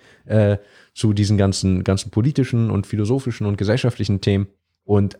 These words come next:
ein Video, was ich dann gesehen hatte, wo ich, äh, erst dachte, „Oh Gott,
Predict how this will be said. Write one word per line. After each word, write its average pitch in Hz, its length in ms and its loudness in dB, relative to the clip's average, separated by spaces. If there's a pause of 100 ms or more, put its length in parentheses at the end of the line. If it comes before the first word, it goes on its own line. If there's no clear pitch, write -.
(120)
ein 147 260 0
Video, 156 220 2
was 123 140 2
ich 120 100 -4
dann 104 160 2
gesehen 123 240 2
hatte, 113 200 -2
wo 98 60 2
ich, 98 120 0
äh, 92 340 -2
erst 98 220 -2
dachte, 90 220 -4
„Oh 98 60 -2
Gott, 82 300 -4